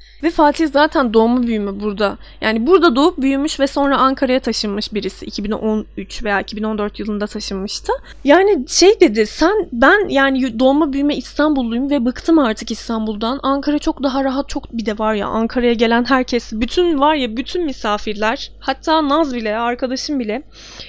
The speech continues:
"Ya İstanbul çok keşmekeş, çok kaos içinde bok gibi bir yer oldu artık" falan filan. "Ben,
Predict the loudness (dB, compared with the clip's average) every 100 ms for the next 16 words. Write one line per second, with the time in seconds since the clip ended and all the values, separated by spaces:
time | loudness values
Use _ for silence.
0 | -20 -10 2 2 2 -2 0 0 0 0
1 | -2 -2 -4 -2 -4 -4 -6 -4 -6 -2
2 | -2 -2 -6 -6 -2 0 0 -2 -4 -6
3 | -2 0 2 0 2 2 2 -2 -6 -2
4 | -2 -2 -2 -2 2 2 2